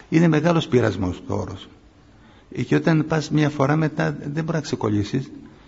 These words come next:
Δηλαδή, είχαμε πάει το πενήντα οκτώ, ήμασταν τότε φοιτητές και πώς γίνεται που χτυπάει μια καμπάνα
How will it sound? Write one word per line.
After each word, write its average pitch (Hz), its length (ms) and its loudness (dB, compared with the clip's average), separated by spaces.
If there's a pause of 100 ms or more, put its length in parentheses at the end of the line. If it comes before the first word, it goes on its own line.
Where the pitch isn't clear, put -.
(180)
Δηλαδή, 143 680 2 (680)
είχαμε 147 280 0
πάει 151 220 0
το 143 120 -6
πενήντα 123 320 0
οκτώ, 160 300 -4
ήμασταν 147 500 -2
τότε 143 260 -2
φοιτητές 139 720 -4 (440)
και 139 500 2 (2000)
πώς 160 160 0
γίνεται 165 400 2
που 131 320 2
χτυπάει 139 320 2
μια 160 140 4
καμπάνα 123 760 0